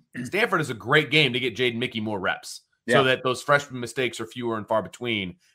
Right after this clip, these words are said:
Speaker 1: as you move on in the season, 'cause obviously you're going to need Jaden Mickey. But this is a perfect opportunity to give him a start at nickel <clears throat> and let him play.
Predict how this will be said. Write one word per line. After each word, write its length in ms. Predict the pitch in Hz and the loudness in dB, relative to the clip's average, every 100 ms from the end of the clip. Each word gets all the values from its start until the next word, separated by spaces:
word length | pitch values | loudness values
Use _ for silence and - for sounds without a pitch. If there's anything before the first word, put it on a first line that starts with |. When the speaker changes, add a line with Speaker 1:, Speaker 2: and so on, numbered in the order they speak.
| - | -6
Speaker 1:
as 180 | 110 113 | -6 -4
you 80 | |
move 160 | 110 104 | -4 -2
on 220 | 107 101 | -2 -2
in 80 | 95 | -4
the 60 | 90 | -4
season, 340 | 113 101 95 | -4 -4 -6
'cause 120 | 92 107 | -2 0
obviously 340 | 107 98 104 | 0 -2 -8
you're 140 | 98 | -10
going 240 | 90 107 98 | -6 -6 -6
to 60 | |
need 440 | 135 247 202 147 - _ _ - | -4 0 0 -2 -8 _ _ -4
Jaden 240 | 117 87 | -4 -4
Mickey. 400 | 87 80 80 101 _ _ _ - | -8 -10 -10 -12 _ _ _ 4
But 300 | 123 98 - _ _ _ _ _ 107 | 4 4 -6 _ _ _ _ _ 0
this 240 | 147 165 | 2 2
is 100 | 160 | 6
a 100 | 156 | 6
perfect 320 | 156 165 156 | 6 4 6
opportunity 540 | 151 143 - 143 127 120 | 6 6 -2 -2 -2 -4
to 120 | 110 | -4
give 240 | 98 117 | 0 0
him 180 | 95 147 | 2 0
a 40 | 170 | 0
start 460 | - 135 127 127 - _ _ _ _ | 6 10 10 8 -6 _ _ _ _
at 180 | 135 151 | 2 4
nickel 540 | 151 135 127 117 107 - _ _ | 4 2 4 2 0 -10 _ _
<clears throat> 220 | _ _ | _ _
and 460 | 240 240 170 104 117 | 0 2 2 -2 2
let 160 | 131 | 2
him 160 | 143 143 | 2 0
play. 600 | - 151 117 85 85 | 4 8 8 6 -2